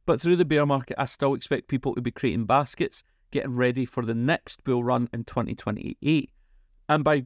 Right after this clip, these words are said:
creating baskets, they create buy pressure on the Alvara token, and by then, the entire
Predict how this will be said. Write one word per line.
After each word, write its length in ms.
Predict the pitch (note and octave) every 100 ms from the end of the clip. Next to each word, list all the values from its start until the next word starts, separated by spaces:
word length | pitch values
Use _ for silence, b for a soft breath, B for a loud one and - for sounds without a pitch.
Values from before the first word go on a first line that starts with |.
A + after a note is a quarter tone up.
| -
creating 360 | D3+ D3 D3+
baskets, 500 | B2+ C#3 B2+ - -
they 160 | - B2+
create 360 | - B2+ B2 -
buy 180 | B2 B2
pressure 360 | - A#2+ - -
on 140 | B2
the 80 | A#2
Alvara 380 | A#2 A#2 A2+ G#2+
token, 520 | - E3 - D#3+ C#3+ - _ _ _
and 340 | D3 D#3+ E3 - _ _ -
by 180 | D#3
then, 320 | C#3+ C3+ C3+ B2+ _ _
the 120 | C3+
entire 520 | C3+ B2 C#3 C#3+ D3